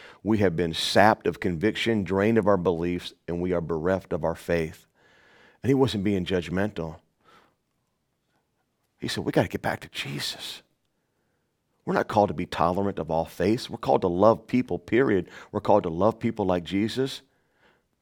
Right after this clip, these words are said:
But there's only one way, and it's Jesus. That's not popular today. That could get me unfriended on Facebook. That could get me unfollowed right now on Instagram. That could get me unfollowed on Twitter.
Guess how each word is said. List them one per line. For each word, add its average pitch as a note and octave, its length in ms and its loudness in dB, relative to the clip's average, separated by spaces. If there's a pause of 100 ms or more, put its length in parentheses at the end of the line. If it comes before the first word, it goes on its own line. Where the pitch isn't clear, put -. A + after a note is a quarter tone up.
But F#2 80 -8
there's D3+ 180 0
only C3 220 2
one G#2 340 -2
way, A2 400 -4 (840)
and A2 80 6
it's B2+ 120 2
Jesus. - 680 -4 (640)
That's - 200 2
not C#3+ 220 6
popular A2 460 4
today. - 440 -6 (440)
That - 140 6
could G#2+ 140 0
get A#2 160 2
me G#2+ 120 4
unfriended G#2+ 520 4
on F2 140 0
Facebook. - 540 0 (360)
That A#2+ 140 4
could A#2 100 2
get F#2+ 140 4
me G2+ 100 2
unfollowed G2+ 540 4
right E2+ 160 2
now F#2 220 2
on F2 100 -4
Instagram. F2 460 -6
That G2+ 100 -2
could A2 100 -4
get A2+ 80 0
me F2+ 100 -2
unfollowed F#2+ 500 2
on E2+ 180 -4
Twitter. F#2+ 440 -2